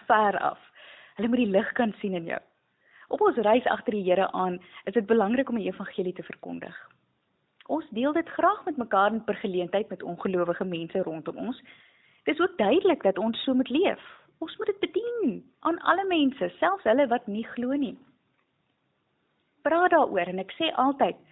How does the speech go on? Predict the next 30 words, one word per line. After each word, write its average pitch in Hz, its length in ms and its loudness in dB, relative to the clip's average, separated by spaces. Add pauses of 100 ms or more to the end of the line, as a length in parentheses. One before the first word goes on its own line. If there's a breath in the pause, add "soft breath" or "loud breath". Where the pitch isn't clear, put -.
(440 soft breath)
God - 240 -8
is 277 100 -6
die 339 100 -8
pottebakker. 196 680 -6 (1800)
Jy 175 440 -2
is 180 160 -6 (160)
die 185 140 -10
klei. 175 200 -6
Hy 185 180 6 (120)
vorm 339 300 6
jou 262 160 6
en 254 60 4
hy 247 100 4
maak 214 420 2
jou 185 220 4
net 190 600 -2
soos 196 180 -4
wat 170 200 -2
hy 170 260 -2
wil. 160 280 -2 (640 soft breath)
En 440 100 -10
moenie 494 260 0
gaan 415 160 2
dink, 381 240 4
"Man, 359 180 4
ek 349 200 0
het 349 100 -2
nou 330 140 2
nie 339 160 2
hierdie 277 280 2